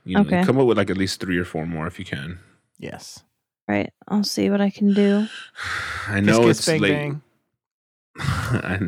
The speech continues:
Speaker 1: I know it's late for where you're at. Um, so we'll go ahead and wrap this up.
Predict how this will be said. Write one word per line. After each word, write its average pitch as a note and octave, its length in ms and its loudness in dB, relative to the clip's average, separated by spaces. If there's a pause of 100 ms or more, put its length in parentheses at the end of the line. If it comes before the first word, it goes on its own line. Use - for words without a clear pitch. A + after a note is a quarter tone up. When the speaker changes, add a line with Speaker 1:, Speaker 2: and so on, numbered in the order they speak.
(120)
Speaker 1:
I D#2 140 -2
know G#2 140 4
it's G#2 180 0
late F#2 200 2
for F#2+ 100 0
where F2+ 200 2
you're F2+ 160 4
at. F2 300 2 (160)
Um, D#2 380 0
so E2+ 300 0
we'll F2+ 200 -2
go G2 120 -2
ahead G2 120 0
and F2+ 100 -2
wrap F2 160 -2
this F2+ 260 -8
up. F2+ 300 2